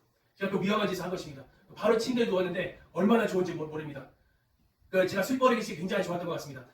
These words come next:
딱히 뭐 죄는 안, 안 지었습니다. 어, 누구 막 폭력적으로 변하지고, 변해가지고 그러진 않고 오히려 더 평소보다 더 온순해졌습니다. 그래서 얼-, 입이 찢어지도록 웃었습니다. 찢어지도록 웃고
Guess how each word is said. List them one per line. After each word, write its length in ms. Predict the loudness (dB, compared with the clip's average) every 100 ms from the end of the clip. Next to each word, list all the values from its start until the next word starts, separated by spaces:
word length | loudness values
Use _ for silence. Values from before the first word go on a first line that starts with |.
| _
딱히 220 | -6 0
뭐 100 | 0
죄는 320 | 0 0 2 2
안, 180 | 0
안 100 | -2
지었습니다. 540 | -2 -2 -2 -10 -14 -16 -14
어, 280 | -12 -12 -16 -12
누구 200 | -2 0
막 200 | 0 2
폭력적으로 480 | 0 0 2 2
변하지고, 520 | 4 2 4 0 -4 -10 _ _ _ -6
변해가지고 320 | 0 0 0
그러진 200 | -2 0
않고 300 | 0 -4 -6
오히려 200 | -2 0
더 140 | 0 0
평소보다 380 | 0 0 0 0
더 100 | 0
온순해졌습니다. 720 | -2 -2 -6 -6 -12 -20 _ _ _ _ _ _ _ _ _
그래서 260 | -4 -2 0
얼-, 260 | 0 -2 -4 _ _ _ _
입이 240 | -6 -4 -6
찢어지도록 520 | 0 2 4 2 2
웃었습니다. 520 | -2 -6 -8 -12 -14 _ _
찢어지도록 580 | -4 -2 -2 0 0 -2
웃고 420 | 0 -2 -2